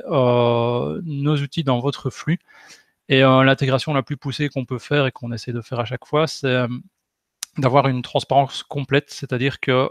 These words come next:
euh, lorsque le patient entre dans la, dans la salle d'examen, il va, euh, réaliser son examen, euh, et les images vont automatiquement être envoyées vers notre plateforme Li-Fi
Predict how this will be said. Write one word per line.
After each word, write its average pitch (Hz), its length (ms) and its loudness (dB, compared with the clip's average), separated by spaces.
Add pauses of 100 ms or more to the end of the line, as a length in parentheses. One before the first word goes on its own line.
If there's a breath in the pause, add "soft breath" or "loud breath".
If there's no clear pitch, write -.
(100)
euh, 117 560 0
lorsque - 460 -6
le 123 220 2
patient 135 580 2
entre 131 360 -2
dans 120 120 -2
la, 117 300 -2
dans 120 120 -6
la 117 100 -6
salle 139 220 -2
d'examen, 127 440 2 (1000 soft breath)
il 135 120 2
va, 139 360 6
euh, 127 80 6
réaliser 139 360 4
son 139 220 -4
examen, 127 720 -2
euh, 120 720 -2
et 139 160 -4
les 127 200 -2
images 139 260 2
vont 131 320 -4
automatiquement 151 600 0
être 147 200 -4
envoyées 135 520 0
vers 143 400 0
notre 135 240 -6
plateforme 123 600 -4
Li-Fi 131 720 0